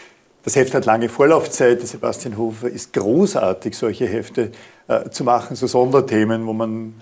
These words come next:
anders denken muss, wo mit der, mit der Redaktion, äh, sensibel und dann doch wieder mit ein bisschen Druck, äh, kommunizieren muss.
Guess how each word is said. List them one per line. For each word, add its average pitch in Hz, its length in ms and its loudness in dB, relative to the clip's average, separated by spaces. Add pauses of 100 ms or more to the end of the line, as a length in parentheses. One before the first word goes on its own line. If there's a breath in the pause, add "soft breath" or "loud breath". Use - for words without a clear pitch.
anders 123 400 0
denken 110 400 -4
muss, 110 380 -8
wo 127 80 0
mit 113 260 -4
der, 123 200 0
mit 123 120 -12
der 113 80 -2
Redaktion, 113 640 0 (320 loud breath)
äh, 117 220 0 (200)
sensibel 143 1000 4 (280 loud breath)
und 131 180 -4
dann 135 140 2
doch 135 160 2
wieder 147 140 2
mit 131 120 2
ein 127 80 2
bisschen 123 380 0
Druck, 135 320 0
äh, 113 680 4
kommunizieren 117 800 0
muss. 127 320 -4